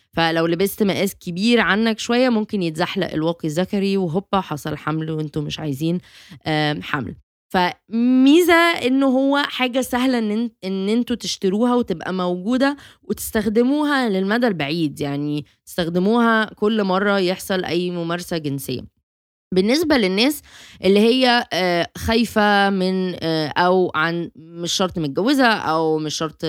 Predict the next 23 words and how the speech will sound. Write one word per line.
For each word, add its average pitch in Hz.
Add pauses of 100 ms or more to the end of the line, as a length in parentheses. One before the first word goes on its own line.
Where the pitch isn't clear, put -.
(480)
أو 170
مش 170
متأكدة 240
لو 165
في 175
عدوى 202
أو 156
في 180
مرض 175
منقول 165
جنسيًا، 202 (340)
الواقي 196
ال-، 185 (180)
ال-، 160
الذكري 214
بيستخدم 196 (260)
في 196
الجنس 180
الشرجي، 185
مهم 165
جدًا، 160 (200)
جدًا، 147 (260)
جدًا، 156